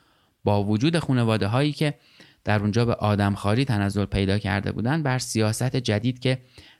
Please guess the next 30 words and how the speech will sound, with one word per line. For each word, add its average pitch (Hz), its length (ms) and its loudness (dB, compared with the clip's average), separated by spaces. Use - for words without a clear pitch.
تلاش 110 420 2
برای 107 320 2
جلب 98 300 0
نظر 101 400 0
مردم 101 420 0
آلمان 101 580 0
بود 165 240 -2
تأثیری 113 600 -2
نداشت. 98 480 0
خیلی 135 240 2
از 107 120 2
سربازا 101 520 0
و 104 140 0
افسرهای 110 520 2
آلمانی 113 560 2
برای 113 340 4
گذروندن 110 760 2
آخرین 107 500 2
روزهای 110 420 0
آزادی 120 500 0
شب 131 320 2
رو 127 120 2
در 117 180 2
آبجوسازی 101 760 2
به 95 100 0
سر 82 240 -4
می‌بردند. - 500 -10
به 107 80 0
عنوان 110 320 2
خداحافظی 104 800 0